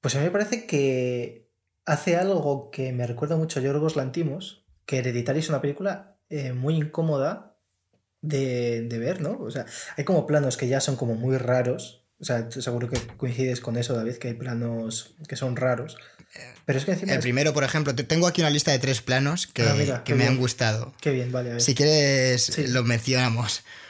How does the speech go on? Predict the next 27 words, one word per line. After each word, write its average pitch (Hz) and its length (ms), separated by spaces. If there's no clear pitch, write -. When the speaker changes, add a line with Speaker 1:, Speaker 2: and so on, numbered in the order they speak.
Speaker 2:
Eh, 123 400
que, 120 320
claro, 147 160
porque 120 120
una 139 100
de 156 60
las 147 60
cosas 151 240
destacables 123 560
de 113 120
Ari 131 180
Aster 131 300
en 107 80
general, 113 480
de 110 100
las 110 120
dos 107 120
pelis 113 200
que 117 60
hemos 110 160
visto 110 380
suyas, 110 480
es 120 340
la 110 100
puesta 120 200
en 120 80
escena. 123 500